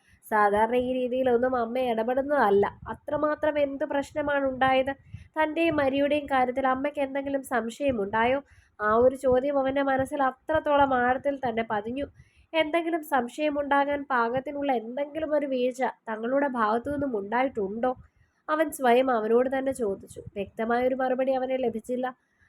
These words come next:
അമ്മയല്ലേ, തന്നിൽ വരുന്ന മാറ്റങ്ങൾ പെട്ടെന്ന് മനസ്സിലാക്കാൻ അമ്മയ്ക്ക് സാധിക്കില്ലേ? അതുകൊണ്ടായിരിക്കും അങ്ങനെ അമ്മ സംസാരിച്ചതെന്ന് അവൻ വിശ്വസിച്ചു. അല്ലെങ്കിൽ തങ്ങൾ ഒരുമിച്ച് ചെന്നത് അമ്മയെ ആശയക്കുഴപ്പത്തിലാക്കിയിട്ടുണ്ടാവും. അങ്ങനെ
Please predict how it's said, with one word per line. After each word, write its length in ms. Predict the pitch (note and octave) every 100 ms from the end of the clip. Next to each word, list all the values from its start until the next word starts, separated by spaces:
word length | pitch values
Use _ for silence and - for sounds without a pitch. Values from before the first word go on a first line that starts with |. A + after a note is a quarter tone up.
| _
അമ്മയല്ലേ, 580 | - G3+ B3 A#3+ G#3 G3+ -
തന്നിൽ 340 | C4 C4+ D4 D#4
വരുന്ന 280 | C4+ B3 B3+
മാറ്റങ്ങൾ 520 | A#3+ A3 A3+ B3+ B3+
പെട്ടെന്ന് 400 | B3 B3 B3 C#4
മനസ്സിലാക്കാൻ 680 | C#4 B3 A#3+ C#4 A#3+ A#3+ B3
അമ്മയ്ക്ക് 320 | A#3 A#3 A#3+
സാധിക്കില്ലേ? 720 | C4+ A#3 G#3 G#3+ A#3 G3 G3+ B3+ _ _ _ _
അതുകൊണ്ടായിരിക്കും 840 | A#3 A#3 C#4 D4+ D4+ C#4+ C#4 C#4 C#4
അങ്ങനെ 280 | B3+ C4 C4+
അമ്മ 160 | C4 C4
സംസാരിച്ചതെന്ന് 840 | C4+ A#3+ A3+ B3+ B3+ B3+ C#4 B3+ A3+
അവൻ 180 | G#3+ G#3+
വിശ്വസിച്ചു. 580 | G3+ A3 G3+ G#3 G3+ C#4+ - - - _
അല്ലെങ്കിൽ 360 | G3 G3+ G#3+ A#3+
തങ്ങൾ 260 | A#3 A3 A#3
ഒരുമിച്ച് 400 | A3+ A3+ B3 C4
ചെന്നത് 480 | B3 A3+ A3+ A3 A3+ -
അമ്മയെ 340 | A3+ A#3 A#3+ A3+
ആശയക്കുഴപ്പത്തിലാക്കിയിട്ടുണ്ടാവും. 1700 | A3 - B3 A#3 A#3 A#3 A#3 A#3 G#3+ G3+ A3+ A3 G#3 F#3+ G#3+ A#3 C4 _ _ _ _
അങ്ങനെ 320 | C#4 D4 E4